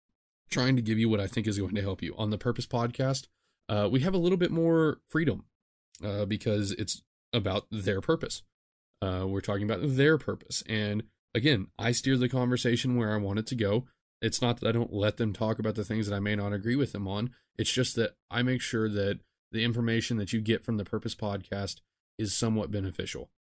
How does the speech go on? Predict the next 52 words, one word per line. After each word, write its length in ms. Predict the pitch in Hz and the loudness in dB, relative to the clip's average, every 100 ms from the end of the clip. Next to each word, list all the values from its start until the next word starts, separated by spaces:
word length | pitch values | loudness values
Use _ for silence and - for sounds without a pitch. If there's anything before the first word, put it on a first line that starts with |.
| _ - | _ -8
Okay. 360 | 101 104 104 104 | -4 -2 -2 -2
That's, 240 | 113 110 - | -2 -2 0
that's, 320 | 120 123 - - | 0 0 -2 -2
that's 280 | 123 123 | 0 0
my 320 | 123 113 110 107 | -2 -2 -2 -2
goal. 360 | 101 101 - - _ - | -2 -2 -4 -14 _ -2
And 140 | 117 | 2
the 60 | 135 | 4
other 160 | 170 | 2
thing 240 | 139 123 113 | 2 2 2
is, 260 | 107 95 | 0 -2
it's 220 | 117 - - | -4 -6 -6
really 380 | 117 147 143 123 | 0 4 4 4
awful 320 | 113 110 - | 2 -2 0
to 80 | 107 | 0
get 100 | 104 | 0
into 180 | 101 104 | 0 0
an 60 | 104 | 0
argument 360 | 98 95 92 | 0 -2 -2
over 180 | 95 95 | -2 -2
Zoom. 300 | 98 90 - _ _ _ - | -4 -6 -12 _ _ _ -6
Uh, 140 | 101 - | -4 0
I 100 | 139 | 2
would 140 | 175 | 4
probably 400 | 131 139 147 127 | 4 2 4 2
have 220 | 117 127 | 4 2
more 200 | 120 110 | 4 2
conflicting 500 | 123 104 - 120 123 | 0 -2 0 0 -2
opinions 420 | 95 107 107 135 | -2 -2 0 0
because 320 | 113 104 104 - | -2 -2 -2 -2
I'm, 180 | 117 117 | -2 0
I'm 160 | 120 139 | 2 2
a 40 | |
decent, 480 | 117 113 - 117 107 _ - - - | 4 0 2 0 -2 _ -14 -14 -6
I 60 | 107 | -2
guess 140 | 113 | -2
debate 400 | 110 92 104 101 | -2 -2 0 -2
is 100 | 98 | -4
kind 140 | 110 | -4
of 60 | 101 | -4
a 40 | |
bad 240 | 95 98 95 | -2 -2 -2
word. 260 | 98 104 98 _ - | -2 -4 -6 _ 0
I'm 120 | 131 | 2
decent 300 | 147 160 160 | 2 2 0
at 80 | 151 | 0
discussions 560 | 135 - 147 107 95 - | 0 0 -2 -2 -6 -4
and 200 | 107 104 | -4 -2
I 60 | |
know 160 | 110 117 | 0 2
what 120 | 120 | 2
I'm 200 | 110 | 0